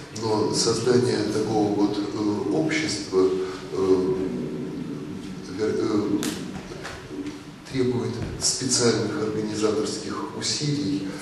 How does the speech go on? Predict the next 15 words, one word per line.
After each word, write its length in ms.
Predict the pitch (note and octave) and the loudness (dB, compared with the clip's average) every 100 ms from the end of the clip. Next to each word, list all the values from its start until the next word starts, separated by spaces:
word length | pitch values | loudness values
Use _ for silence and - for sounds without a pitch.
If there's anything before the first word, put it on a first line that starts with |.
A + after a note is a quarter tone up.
| - D#2+ - | -10 -10 0
э, 420 | G2+ G2+ F#2 G2 - | 4 4 4 2 0
которые, 420 | A2+ A#2 B2 B2 A#2+ - - - - | -2 2 4 4 2 0 -2 -2 0
для 120 | A#2+ | 2
которых 480 | A#2+ A#2+ C3 B2+ - | 2 4 4 4 0
просто 340 | A2+ G#2+ - G#2 G2+ G2 | 0 -4 -4 -4 -4 -6
среди 640 | - A#2+ A2 G#2 G2+ G2 G2 | -4 -4 -4 -4 -4 -4 -2
достаточно 640 | G#2+ G#2 G2+ G2 G2+ G2 | -2 -2 -2 -4 -6 -6
квалифицированных, 920 | G#2 G#2 G2+ - C3+ B2 G#2+ G2 G2 F#2+ - - - - - | -6 -4 -4 -4 -2 -2 -2 -4 -6 -8 -12 -14 -16 -16 -10
э, 500 | F#2+ F#2+ G2 - - D2+ D#2 D2+ D2+ - - - D#2+ D2 - - - - - - - - - - - - | -6 -4 -4 -2 -2 -2 -4 -6 -6 -6 -8 -8 -8 -6 -6 -8 -10 -12 -12 -12 -10 -8 -6 -6 -6 -6
научных 440 | G2 F#2+ F#2+ F#2+ F#2+ - | -2 -2 0 -4 -6 -6
работников 560 | G2+ G2 G2 G2 F#2+ F#2+ F#2+ - - | -6 -2 -4 -4 -6 -8 -10 -14 -12
я 120 | A2 A2+ | -8 -4
сейчас 540 | - - A2 G#2+ G#2 | -4 -4 -4 -2 -4
не 140 | G#2 | -4
вижу 300 | G#2 G2+ G#2 | -4 -2 -4